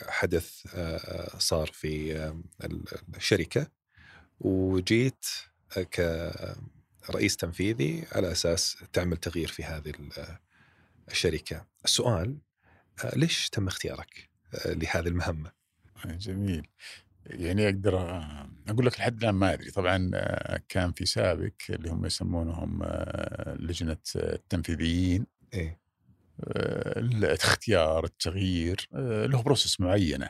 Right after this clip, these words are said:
Speaker 1: إيه.
Speaker 2: آه، ويجتمعون ويقولون: "اخترنا فلان وفلان."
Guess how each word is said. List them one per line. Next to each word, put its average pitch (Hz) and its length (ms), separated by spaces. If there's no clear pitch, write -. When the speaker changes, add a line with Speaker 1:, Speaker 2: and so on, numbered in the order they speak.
Speaker 1:
إيه. 85 260
Speaker 2:
آه، - 380
ويجتمعون 131 760
ويقولون: 131 540
"اخترنا 95 420
فلان 80 300
وفلان." - 420